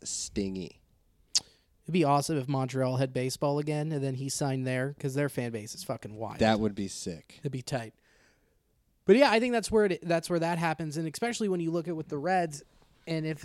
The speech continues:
Speaker 2: say, you go after what we talked about with, uh, Marcus Semien or an Andrelton Simmons getting signed.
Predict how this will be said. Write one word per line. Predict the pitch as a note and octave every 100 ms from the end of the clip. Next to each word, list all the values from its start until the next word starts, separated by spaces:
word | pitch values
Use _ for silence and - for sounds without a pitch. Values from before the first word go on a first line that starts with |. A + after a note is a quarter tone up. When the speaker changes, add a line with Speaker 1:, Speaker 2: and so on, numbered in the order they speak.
| D#3
Speaker 2:
say, | - A3
you | A3 G#3+ G3+
go | F3+ F3
after | D#3 D3+ - D#3+
what | D#3+
we | D3+ D#3
talked | D#3+ D3 -
about | C#3 C3 C3 D3 - - - _ _ _ _ _ -
with, | D#3 D3 C#3 - -
uh, | D3+ C#3 C3+ C3 C3
Marcus | C#3+ C3 D#3+ -
Semien | - D3+ C#3+ C#3 C3+ C#3 C#3+ _ _ _ -
or | D3 D3
an | C#3+ C#3+
Andrelton | C#3 C#3 C#3 C#3
Simmons | B2 - C#3+ C3+ C3
getting | - C3+ B2+
signed. | - B2 A2+ A2+ C#3